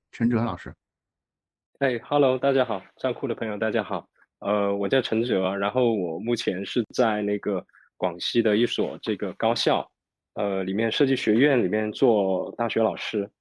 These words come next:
Speaker 2: 对，因为我本身我，我所学的这个专业可能会，会比较多。我以前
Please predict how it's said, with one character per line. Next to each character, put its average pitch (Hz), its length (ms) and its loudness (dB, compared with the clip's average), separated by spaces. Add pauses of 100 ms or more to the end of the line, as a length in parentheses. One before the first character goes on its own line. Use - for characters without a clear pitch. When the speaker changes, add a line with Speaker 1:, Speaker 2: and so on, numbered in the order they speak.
(120)
Speaker 2:
对， 107 220 4
因 110 100 0
为 135 60 4
我 92 280 4 (460)
本 98 160 2
身 131 260 4
我， 90 320 0
我 110 140 2
所 113 160 2
学 95 320 4
的 110 80 4
这 107 100 2
个 131 120 6
专 135 240 2
业 147 160 4
可 - 120 -8
能 92 220 -4
会， 104 420 2 (300)
会 135 220 6
比 110 100 -10
较 117 140 4 (100)
多。 131 400 4 (200)
我 110 200 6
以 151 60 4
前 131 340 2